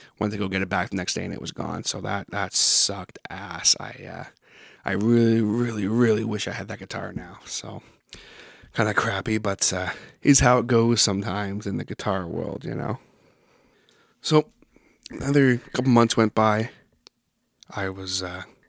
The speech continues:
getting more into the band thing and everything, and, uh, during this time, I became absolutely obsessed with P R S guitars.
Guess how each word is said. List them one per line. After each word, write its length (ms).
getting 220
more 220
into 120
the 100
band 320
thing 160
and 100
everything, 720
and, 340
uh, 220
during 220
this 140
time, 280
I 100
became 380
absolutely 320
obsessed 380
with 120
P 140
R 160
S 120
guitars. 520